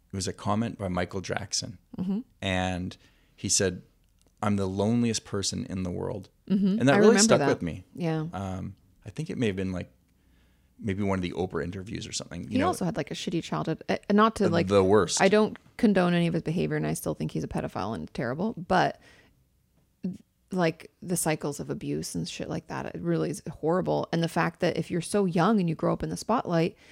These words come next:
Speaker 2: like the saying, "If God loves you, he makes you a star. If he hates you, he makes you a child star." Like,
Speaker 1: Right.
Speaker 2: I think that there's a lot of truth to that. 'Cause, like, how do you,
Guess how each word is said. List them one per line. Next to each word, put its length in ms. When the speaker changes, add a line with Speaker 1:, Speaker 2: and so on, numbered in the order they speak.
Speaker 2:
like 180
the 180
saying, 400
"If 160
God 200
loves 280
you, 140
he 120
makes 260
you 40
a 40
star. 240
If 80
he 60
hates 300
you, 60
he 40
makes 180
you 40
a 40
child 340
star." 320
Like, 160
Speaker 1:
Right. 180
Speaker 2:
I 60
think 240
that 160
there's 120
a 60
lot 240
of 80
truth 220
to 80
that. 200
'Cause, 100
like, 160
how 160
do 100
you, 240